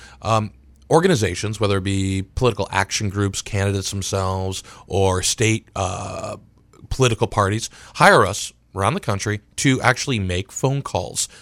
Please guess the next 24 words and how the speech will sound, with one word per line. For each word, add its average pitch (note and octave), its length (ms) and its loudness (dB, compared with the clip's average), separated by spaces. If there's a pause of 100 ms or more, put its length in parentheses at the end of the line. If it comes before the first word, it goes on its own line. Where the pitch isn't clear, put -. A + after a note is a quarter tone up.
(140)
real G2+ 340 2
live G#2+ 380 2
people, F2 460 -6 (520)
pronouncing G#2+ 500 2
the A#2+ 80 0
candidate's A#2+ 440 -2
name A#2 160 -2
correctly, G2+ 680 0 (220)
the B2+ 100 6
cities A2 440 2
correctly, G#2+ 760 2 (180)
and C3+ 120 4
actually C3+ 320 2
understanding A#2+ 640 2
what G#2 160 2
the G2 180 0
issues F#2+ 380 0
are, G2+ 180 6 (280)
who C#3 80 8
are C3 100 8
very, B2+ 420 6
very A2+ 280 4
high A2 340 2
touch, - 560 -2